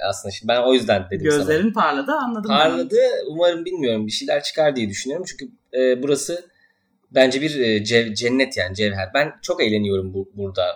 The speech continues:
Speaker 1: bazen. Tabii dalga geçmiyorum insanlarla ama, e, eğlenceli görünüyor. Çünkü farklı farklı yerlerden şeyler görebiliyorsun. Ne o diyeceksen?
Speaker 2: Aslında daha çok,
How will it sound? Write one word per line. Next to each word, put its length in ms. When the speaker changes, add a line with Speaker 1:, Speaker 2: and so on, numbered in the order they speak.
Speaker 1:
bazen. 400
Tabii 300
dalga 220
geçmiyorum 440
insanlarla 560
ama, 220
e, 200
eğlenceli 460
görünüyor. 440
Çünkü 180
farklı 340
farklı 320
yerlerden 560
şeyler 300
görebiliyorsun. 640
Ne 140
o 160
diyeceksen? 460
Speaker 2:
Aslında 440
daha 200
çok, 240